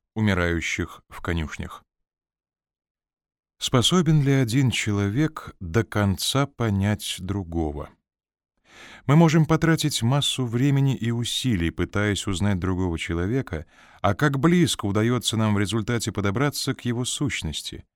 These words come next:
Мы убеждаем себя, что разбираемся в людях — но известно ли нам о них что-нибудь поистине важное? Я принялся серьёзно размышлять о таких вещах спустя неделю после того, как ушёл из юридической фирмы.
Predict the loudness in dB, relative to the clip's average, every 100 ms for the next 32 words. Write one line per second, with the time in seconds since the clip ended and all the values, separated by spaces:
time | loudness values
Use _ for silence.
0 | _ _ _ _ _ _ 0 2 4 2
1 | 2 2 2 0 -2 -4 -2 -4 -4 -6
2 | -6 -4 -2 0 0 -4 -6 -6 -2 0
3 | 0 -2 -6 -10 _ _ _ _ _ _
4 | 0 2 2 0 2 2 2 0 -2 0
5 | 0 0 0 0 2 2 0 -4 -10 -6
6 | -4 -2 -2 -2 -6 -8 -4 0 0 0
7 | -2 -6 -2 -2 0 0 0 -2 -8 -10
8 | -12 -16 _ _ _ _ _ _ _ _
9 | _ _ _ -20 -20 -20 -20 _ _ 2
10 | 2 4 4 4 2 0 2 0 2 2
11 | 2 0 0 -2 0 0 0 -4 -4 -6
12 | -4 -4 -2 -2 -2 -2 -4 -4 0 0
13 | 2 2 2 2 0 -4 -4 -4 -4 -2
14 | -2 -2 -4 -4 -2 -2 -2 0 0 0
15 | -2 -4 -6 -4 -6 -6 -8 -8 -10 -12